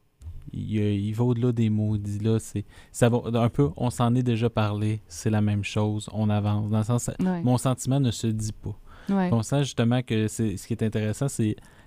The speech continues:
Speaker 1: la présence du geste. Tu sais, euh, Micheline, elle t'a moins aidé par les mots, si tu regardes La vie d'artiste, que par le fait de t'avoir tiré dans la piscine. Tu sais, c'est
Speaker 2: Mhm.
Speaker 1: un geste encore qui ramène.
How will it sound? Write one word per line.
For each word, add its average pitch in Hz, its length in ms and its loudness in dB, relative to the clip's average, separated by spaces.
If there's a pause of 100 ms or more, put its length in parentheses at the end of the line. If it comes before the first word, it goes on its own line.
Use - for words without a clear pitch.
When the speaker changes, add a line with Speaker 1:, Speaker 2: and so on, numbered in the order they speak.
Speaker 1:
la 110 80 0
présence 117 340 2
du 110 160 -6
geste. 107 500 -4 (460)
Tu 123 80 -4
sais, 117 200 2
euh, 104 180 0
Micheline, 107 420 0
elle 117 60 2
t'a 113 120 0
moins 113 180 4
aidé 113 160 2
par 113 180 2
les 107 160 2
mots, 113 380 0
si - 100 -20
tu - 80 -2
regardes 107 220 0
La 107 80 2
vie 104 80 0
d'artiste, 104 340 0
que - 80 -4
par 104 140 -2
le 104 80 0
fait 113 100 -6
de 110 100 -2
t'avoir 104 240 -6
tiré 110 320 -2
dans 104 100 -2
la 104 60 -4
piscine. - 300 -12 (140)
Tu 208 100 2
sais, 202 100 2
c'est 113 140 2
Speaker 2:
Mhm. 110 80 4
Speaker 1:
un 104 100 0
geste 110 440 -2
encore 107 360 -8
qui 113 140 -10
ramène. 101 320 -8